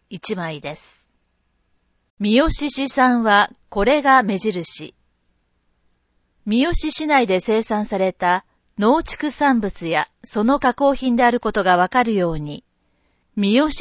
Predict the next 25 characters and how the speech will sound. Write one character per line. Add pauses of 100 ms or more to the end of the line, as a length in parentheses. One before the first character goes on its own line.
産 (420)
農
畜
産
物 (160)
表
示
シ
ー
ル
を
貼
り
付
け
て (140)
販
売
し
て
い
ま
す。 (1120)
ま
た、